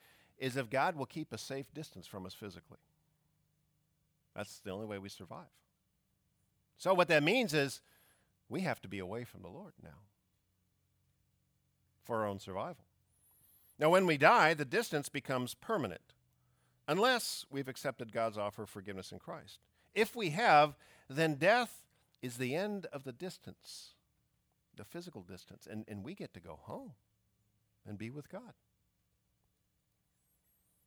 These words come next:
That's why Paul says that he, like he said in the passage in Philippians, he would prefer to be away from the body and at home with the Lord.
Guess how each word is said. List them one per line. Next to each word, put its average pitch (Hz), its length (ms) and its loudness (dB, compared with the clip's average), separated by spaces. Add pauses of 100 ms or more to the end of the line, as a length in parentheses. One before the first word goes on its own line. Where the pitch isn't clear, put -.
(160)
That's - 220 -10
why 196 80 -6
Paul 185 260 -6
says 170 380 -6
that 127 180 -6
he, 185 360 -8 (120)
like 135 240 -6
he 175 80 -14
said 156 320 -8
in 147 200 -8 (840)
the - 80 -14
passage 139 400 -8
in 131 80 -10
Philippians, 147 420 -10
he 131 100 -8
would 247 160 -10
prefer 160 280 -10
to 233 80 -10
be 131 120 -6
away 113 180 -4
from 110 160 -10
the 101 60 -6
body 101 300 -6
and 123 100 -8
at 120 60 -10
home 143 200 -10
with 151 140 -12
the 170 60 -14
Lord. 220 260 -16